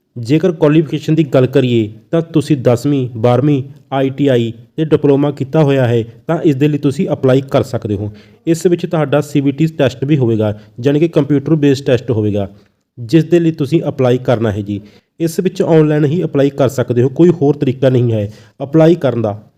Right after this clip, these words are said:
ਹੁਣ ਗੱਲ ਕਰੀਏ ਪੋਸਟਾਂ ਦੀ ਤਾਂ ਇਸ ਵਿੱਚ ਟੈਕਨੀਸ਼ੀਅਨ ਗ੍ਰੇਡ ਵਨ ਸਿਗਨਲ ਦੀਆਂ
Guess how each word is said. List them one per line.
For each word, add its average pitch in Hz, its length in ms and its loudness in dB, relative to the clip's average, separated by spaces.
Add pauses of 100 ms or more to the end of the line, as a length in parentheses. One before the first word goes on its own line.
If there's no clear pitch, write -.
ਹੁਣ 170 160 -2
ਗੱਲ 160 180 2
ਕਰੀਏ 160 220 0
ਪੋਸਟਾਂ 139 420 0
ਦੀ 117 160 -2 (160)
ਤਾਂ 160 200 2
ਇਸ 165 200 -2
ਵਿੱਚ 156 240 0
ਟੈਕਨੀਸ਼ੀਅਨ 151 580 0
ਗ੍ਰੇਡ 139 300 2
ਵਨ 135 300 2
ਸਿਗਨਲ 139 400 0
ਦੀਆਂ 131 320 0